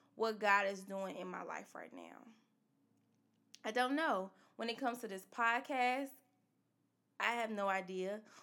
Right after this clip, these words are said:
When it comes to the book that I'm releasing in two weeks, I have no idea. When it comes to my love life,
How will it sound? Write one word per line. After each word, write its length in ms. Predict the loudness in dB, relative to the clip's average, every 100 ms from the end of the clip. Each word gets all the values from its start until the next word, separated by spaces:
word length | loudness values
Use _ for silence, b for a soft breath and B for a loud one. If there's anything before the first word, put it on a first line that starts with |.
| B
When 120 | -2
it 120 | -2
comes 220 | 0 -2 -4
to 80 |
the 120 | -4 -6
book 380 | -2 -2 -2
that 100 | -2
I'm 160 | 0 0
releasing 720 | -2 -4 -8 -4 -2 0 -2 -8 b b b b -2
in 140 | -2
two 220 | -2 -2
weeks, 340 | 0 -2 -2 -8 -8 -4
I 80 |
have 240 | -2 -2 -4
no 280 | -2 0 0
idea. 500 | 0 -2 -2 -2 -2
When 140 | -4
it 100 | -6
comes 220 | -6 -6
to 120 | -6
my 200 | -6 -4
love 360 | 0 2 2 4
life, 300 | 4 4 2